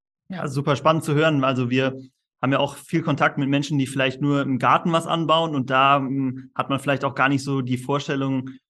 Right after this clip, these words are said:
ähm, dass man sagt, okay, was in der Wissenschaft erforscht oder entdeckt wird, hat so einen direkten Einfluss auf das, was in der Landwirtschaft probi-, ähm, dann nachher umgesetzt wird, weil dann oft vielleicht die Vorstellung ist, dass, na gut, die sitzen halt viel im Labor, aber ob das dann auch wirklich so funktioniert, deshalb finde ich super spannend zu hören,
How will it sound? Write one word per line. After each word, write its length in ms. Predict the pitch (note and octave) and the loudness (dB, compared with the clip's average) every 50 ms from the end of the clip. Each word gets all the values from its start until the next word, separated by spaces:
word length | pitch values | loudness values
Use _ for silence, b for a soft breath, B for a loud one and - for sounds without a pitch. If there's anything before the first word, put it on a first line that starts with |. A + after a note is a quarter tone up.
| _ - - | _ -10 -6
ähm, 440 | A#2 B2+ B2+ B2+ B2+ B2+ B2+ B2 B2+ | -4 -2 0 0 0 0 -2 -2 -4
dass 180 | C3 B2 B2 | -6 -4 -2
man 100 | C#3+ C3 | -2 -2
sagt, 160 | A#2+ C3 B2 | -2 -2 -2
okay, 340 | C3+ B2 B2+ - C#3+ C#3+ C#3 A#2+ | -4 -6 -4 -2 0 0 0 0
was 260 | A#2 C3+ B2+ B2+ - | 0 -2 -2 -2 -4
in 140 | - C3+ C3 | -4 -2 0
der 100 | B2+ B2+ | 0 -2
Wissenschaft 600 | C#3 B2+ E3+ C#3+ - D#3 C3+ C#3 - - - _ | -2 -2 -4 -4 -2 -2 -4 -4 -4 -8 -20 _
erforscht 680 | - - - - B2 B2+ B2 - - C#3 D3+ E3+ E3 - | -20 -20 -14 -10 -10 -10 -8 -4 -2 0 0 0 0 -2
oder 160 | D#3+ C3+ C#3 C3 | -4 -2 -2 -2
entdeckt 380 | C3 B2+ - D3 D3 D3 - | -2 -2 -2 -4 -6 -6 -8
wird, 300 | C#3 C#3+ D3+ D3 D3 D3 | -4 -4 -4 -4 -4 -4
hat 200 | C#3 C#3 - - | -6 -6 -6 -6
so 40 | D3 | -4
einen 120 | C3+ B2+ | -4 -2
direkten 340 | A#2+ B2+ A#2+ C#3 C3 - D3+ | 0 0 -2 -2 -4 -4 -6
Einfluss 340 | - - - D3 - D3+ - | -4 -4 -6 -6 -6 -6 -6
auf 120 | C#3 B2+ | -6 -4
das, 180 | - C#3+ C#3 C3+ | -2 -4 -4 -4
was 100 | C3+ A#2+ | -4 -4
in 40 | C#3 | -2
der 80 | B2+ B2+ | -2 0
Landwirtschaft 540 | B2+ C#3 E3 - C#3+ B2+ - B2+ B2 B2 - | 0 -2 -2 -2 -8 -6 -6 -6 -8 -8 -8
probi-, 240 | - B2 A#2 A#2+ _ _ - - | -10 -8 -8 -10 _ _ -12 -8
ähm, 400 | C#3 B2 B2 A#2+ A#2+ A#2+ A#2+ A#2 | -6 -4 -2 -2 -2 -2 -2 0
dann 100 | B2 B2 | 0 0
nachher 480 | B2 A#2+ B2+ C#3 C3 B2+ A#2+ B2+ B B B B | 0 0 0 -2 -2 -2 -2 -4 B B B B
umgesetzt 640 | - - E3+ G3 E3+ C3 A2+ B2 B2+ B2 B2+ - - | -2 2 2 4 4 4 2 2 0 0 -2 -6 -4
wird, 280 | B2+ C3 D3+ D#3+ - | -2 -2 -2 -2 -2
weil 140 | B2+ B2+ B2+ | 0 0 2
dann 160 | B2+ C3 B2+ | 2 0 0
oft 200 | A#2+ C3 B2 - - _ _ - | 0 -4 -6 -8 -14 _ _ -4
vielleicht 240 | C3+ B2+ B2+ B2+ C3 | 0 0 0 0 -2
die 60 | D3 | -6
Vorstellung 440 | C#3+ - D3 D3 - D#3+ C#3+ C#3 C#3 | -2 -2 -4 -2 -2 -2 0 0 0
ist, 220 | C#3 C3 C3+ C#3+ | 0 -2 -4 -4
dass, 260 | C3+ B2 B2 - - _ _ _ _ _ _ - | -6 -6 -6 -8 -16 _ _ _ _ _ _ -8
na 80 | - | -4
gut, 260 | B2+ C3 D#3 D4+ D#4 - | -2 -2 -2 -2 -2 -2
die 120 | C3 B2+ | 0 0
sitzen 320 | B2 C#3 C3 - - C#3+ | 0 0 -2 0 0 2
halt 100 | C#3 B2 | 2 2
viel 140 | B2 - D#3 | 0 0 0
im 100 | C#3+ C#3+ | 2 4
Labor, 400 | C3+ C3 B2 A#2 C3+ D3 D3+ C#3+ | 4 4 4 2 2 4 4 6
aber 300 | B2 C#3 B2 C3 C3 B2 | 4 4 4 2 0 0
ob 80 | B2 B2 | -2 -4
das 140 | C#3+ C3 B2+ | -8 -8 -6
dann 120 | C#3+ C3 | -6 -6
auch 140 | B2+ B2 A#2 | -4 -4 -6
wirklich 240 | C#3 C#3 D3 A#2+ B2 | -6 -6 -6 -6 -4
so 160 | C3+ C3+ B2 | -4 -6 -4
funktioniert, 500 | - C3+ B2 B2+ C3+ B2 C3 D#3 E3 D#3 | -4 -6 -6 -4 -2 0 0 0 0 -2
deshalb 220 | C#3 A#2+ C#3+ A2+ | -4 -4 -4 -4
finde 100 | C3+ C#3 | 0 -2
ich 100 | C#3 C3 | -2 -2
super 200 | C#3 C3+ D3 C#3 | -2 -6 -6 -6
spannend 280 | - - D3 C#3+ C#3+ C#3+ | -4 -2 -2 0 0 -2
zu 120 | - C#3+ | -2 -2
hören, 240 | C3+ C#3+ C#3+ C#3+ C3+ | 0 0 0 -2 -2